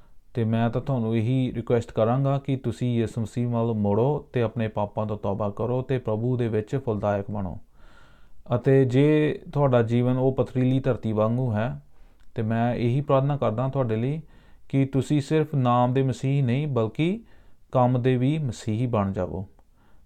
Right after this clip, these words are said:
ਤੇ ਤੀਜੀ ਸ਼੍ਰੇਣੀ ਦੀ ਗੱਲ ਜੇ ਕਰਦੇ ਹਾਂ ਅਸੀਂ, ਜੋ ਕਿ ਇੱਕ ਕੰਡਿਆਲੀ ਧਰਤੀ ਹੈ, ਤੇ ਮੈਂ ਤੁਹਾਨੂੰ ਇਹੀ ਕਹਿਣਾ ਹਾਂ ਕਿ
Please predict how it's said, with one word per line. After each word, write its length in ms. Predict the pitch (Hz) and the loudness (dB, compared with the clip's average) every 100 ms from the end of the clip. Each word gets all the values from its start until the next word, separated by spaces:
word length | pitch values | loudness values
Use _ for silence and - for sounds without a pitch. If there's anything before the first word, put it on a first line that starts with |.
| - | -6
ਤੇ 140 | 123 | -4
ਤੀਜੀ 360 | 120 135 131 156 | 0 0 0 -2
ਸ਼੍ਰੇਣੀ 340 | 147 151 156 | 0 0 0
ਦੀ 160 | 151 151 | 2 2
ਗੱਲ 160 | 143 | 4
ਜੇ 140 | 135 143 | 4 2
ਕਰਦੇ 280 | 127 104 110 | 2 2 0
ਹਾਂ 80 | |
ਅਸੀਂ, 240 | 104 104 101 - - - - - | -2 -4 -6 -8 -20 -20 -20 -12
ਜੋ 300 | 117 117 113 | -2 2 2
ਕਿ 340 | 113 123 120 120 - - - - | 2 0 0 -2 -12 -20 -18 -6
ਇੱਕ 300 | 120 117 - | -4 -2 -4
ਕੰਡਿਆਲੀ 560 | 113 123 117 113 117 120 | -2 0 2 4 2 2
ਧਰਤੀ 380 | 120 104 104 | -2 -2 -4
ਹੈ, 80 | 110 | -4
ਤੇ 100 | 107 | -2
ਮੈਂ 260 | 117 117 120 | -2 0 -2
ਤੁਹਾਨੂੰ 280 | 135 123 117 | -2 -2 0
ਇਹੀ 160 | 127 | -2
ਕਹਿਣਾ 320 | 131 117 120 | -2 -2 -2
ਹਾਂ 160 | 135 139 | -2 -2
ਕਿ 160 | 135 | -2